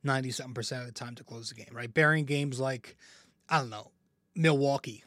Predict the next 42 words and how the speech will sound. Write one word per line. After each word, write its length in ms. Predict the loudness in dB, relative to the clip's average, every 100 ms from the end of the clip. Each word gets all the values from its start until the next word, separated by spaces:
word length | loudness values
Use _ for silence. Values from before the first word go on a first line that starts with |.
| -10
right? 180 | -8
A 60 | -6
couple 260 | -4 -2 -2
weeks 280 | -2 -4
ago 200 | -2 -2
when 220 | -2 -4 -6
you, 100 | -10
you, 160 | -12 -10
you 140 | -4
go 100 | -2
with 100 | -2
the 80 | -2
matchup, 500 | -2 -2 -6 -10 -14 -20 -20 -20 -8
you 100 | -4
need 200 | -2 -2
size. 460 | -4 -4 -6 -8 -10
I, 180 | -10 -10
I 80 | -8
can 160 | -6 -4
understand 640 | -4 -4 -4 -6 -8 -10
that. 220 | -12 -16 -20 _ _ -20 _
Um, 380 | -18 -16 -16 -18 -20 _
but 140 | -10 -6
between 320 | -4 0 0
his 140 | 0
playmaking 680 | 0 2 4 2 2 0 0
and 320 | -4 -10 -10
his 80 | -12
point 240 | -6 -2
of 80 | -2
attack 340 | 0 2 0 -2
defense, 680 | -8 -6 -8 -6 -6 -8 -14 _ _ _ _ _ _
I 100 | -2
just 220 | 0 -2
think 200 | -4 -6
you 80 | -4
need 160 | -6 -4
Quickley 320 | -6 -6 -8
out 180 | -8 -10
there 140 | -14
closing 340 | -12 -12 -12 -12
games. 480 | -14 -12 -12 -12